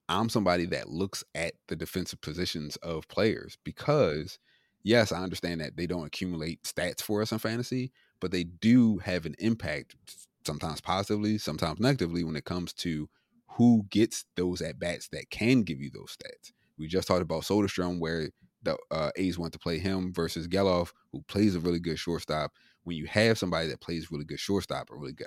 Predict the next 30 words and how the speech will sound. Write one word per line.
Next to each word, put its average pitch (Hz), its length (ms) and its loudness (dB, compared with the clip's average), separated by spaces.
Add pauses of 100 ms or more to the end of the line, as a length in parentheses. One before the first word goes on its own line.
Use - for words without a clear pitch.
(140)
outfield, 82 440 -2
a 65 80 -8
really 80 120 -6
good 76 160 -8
third 80 240 -4
base, 90 240 -2 (220)
those 87 160 -4
premium 90 340 -2
positions, 82 440 0 (260)
they're 69 120 -8
going 95 500 0
to 85 160 -6
get 90 360 0
more 82 260 -4
at-bats, 85 520 -4 (380)
even 98 600 4 (360)
if 104 180 2
they're 92 140 2
not 90 260 0
doing 95 260 0
well 90 200 2
to 87 160 -4
start, 98 400 2 (320)
because 95 280 0
the 85 100 -8
teams 104 380 2
know 101 280 4
that 80 320 -6 (120)
on 92 160 -4
the - 80 -10